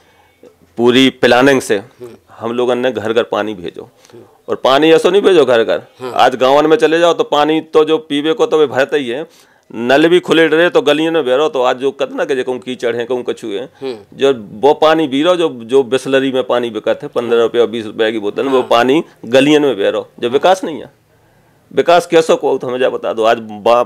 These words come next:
Speaker 1: पचास हजार से ज़्यादा लाडली बहना है,
Speaker 2: हम्म।
Speaker 1: खाते में पैसा भेजवे को सवाल नहीं है कि हमने पैसा भेजने की व्यवस्था करी।
Speaker 2: ठीक।
Speaker 1: विषय ये है कि हम लोगों ने अगर बहनन को सशक्त बनावे के लाने प्लान करो, वे
Speaker 2: हम्म।
Speaker 1: अपने आत्मनिर्भर बन रही, वे आप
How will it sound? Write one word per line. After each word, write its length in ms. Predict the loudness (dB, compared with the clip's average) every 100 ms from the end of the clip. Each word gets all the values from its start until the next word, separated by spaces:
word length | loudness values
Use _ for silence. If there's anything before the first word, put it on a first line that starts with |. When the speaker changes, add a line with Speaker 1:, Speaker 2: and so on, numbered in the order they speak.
| -2
Speaker 1:
पचास 340 | 0 0 0
हजार 140 | 0 -2
से 120 | -2
ज़्यादा 240 | -4 -2
लाडली 400 | 0 -2 -2 -6
बहना 300 | -6 -6 -6
है, 160 | -8 -12 -18 _
Speaker 2:
हम्म। 100 | -20 -20 _ _ -20
Speaker 1:
खाते 380 | -4 -2 2 0
में 140 | 2
पैसा 260 | 2 2 0
भेजवे 300 | 2 0 0
को 100 | 0
सवाल 300 | 0 0 0
नहीं 120 | -2
है 80 | -2
कि 100 | -2
हमने 360 | -4 -2 -2
पैसा 360 | 0 -2 0 -2
भेजने 280 | -2 -4 -6
की 80 | -4
व्यवस्था 300 | -6 -4 -8
करी। 180 | -8 -10
Speaker 2:
ठीक। 180 | -12 -8
Speaker 1:
विषय 380 | -6 0 0 2
ये 260 | 2 2 2
है 80 |
कि 120 | 0 -4
हम 180 | -4
लोगों 240 | -2 0 0
ने 220 | 0 0
अगर 200 | 2 0
बहनन 340 | 0 0 -2
को 140 | -8 -8
सशक्त 400 | -10 -8 -10 -8
बनावे 340 | -6 -4 -4
के 120 | -6
लाने 200 | -4 -4
प्लान 320 | -6 -4 -4 -4
करो, 280 | -6 -6
वे 140 | -2 -2
Speaker 2:
हम्म। 100 | 0
Speaker 1:
अपने 160 | 0
आत्मनिर्भर 600 | 2 2 0 -4 0 0
बन 140 | 0 -4
रही, 220 | -6 -6 -12 -20 _ -4
वे 120 | 2
आप 260 | 4 4